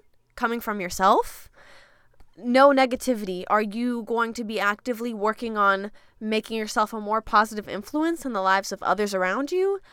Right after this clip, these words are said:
Like, like, what, what are you working on in order to create more of something instead of, 'cause saying less of this, less of this, okay, you create a vacuum because now you're subtracting and you're not adding.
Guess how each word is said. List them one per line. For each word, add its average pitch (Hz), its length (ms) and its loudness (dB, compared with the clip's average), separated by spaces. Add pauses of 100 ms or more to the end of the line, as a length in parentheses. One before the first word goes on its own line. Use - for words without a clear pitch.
(280)
Like, 277 240 0
like, 269 200 6
what, 320 380 2
what 311 300 2
are 320 120 2
you 269 800 -2 (100)
working 233 520 -4
on 208 460 2 (1120)
in 254 180 2
order 254 680 2 (140)
to 285 160 -4
create 240 560 -4
more 233 460 0
of 220 120 0
something 190 800 -8
instead 233 440 -2
of, 233 340 -2 (200)
'cause 254 200 -6
saying 254 380 0
less 262 280 4
of 220 100 -8
this, 247 220 0
less 226 220 -4
of 208 80 -8
this, 226 240 -2
okay, 208 260 -6
you 214 180 -12
create 220 320 -6
a 196 60 0
vacuum 196 560 -4
because 180 400 -8
now 190 440 0 (200)
you're 226 220 -2
subtracting 233 640 2
and 196 100 -6
you're 190 80 -4
not 185 160 2
adding. 180 420 0